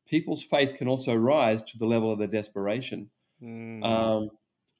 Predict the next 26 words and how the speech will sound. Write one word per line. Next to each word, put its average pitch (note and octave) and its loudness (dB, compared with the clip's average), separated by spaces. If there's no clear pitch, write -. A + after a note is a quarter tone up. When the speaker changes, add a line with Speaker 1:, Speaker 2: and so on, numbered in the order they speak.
Speaker 1:
so - -4
I, D3 -2
I D3 2
do F3+ 0
think F#3 -2
we C3+ 2
in B2 4
the A#2+ 4
West A2+ 0
get A2 -2
desperate, B2 -2
but C3 -4
I C3+ 2
think F3+ 0
our C#3 -2
desperation B2 -2
may E3 0
be B2+ -2
in A2 0
the G#2+ -2
area A2 0
of G2+ -4
mental C3 -2
health C#3+ -4
Speaker 2:
Mm. A2+ -6
Speaker 1:
or, G2 -2